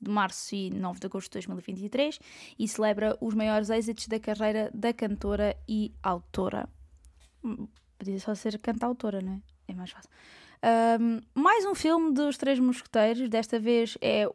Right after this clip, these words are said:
o primeiro de dois filmes que vão adaptar a, a obra de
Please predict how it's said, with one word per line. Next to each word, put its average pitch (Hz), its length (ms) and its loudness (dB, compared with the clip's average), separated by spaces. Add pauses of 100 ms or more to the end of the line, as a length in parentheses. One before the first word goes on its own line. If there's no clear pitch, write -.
o 294 160 2
primeiro 262 1000 4
de 254 460 2
dois 220 340 2
filmes 214 360 -2
que - 80 -20
vão 226 120 0
adaptar 208 440 0
a, 190 200 0
a 202 140 0
obra 202 240 2
de 196 240 2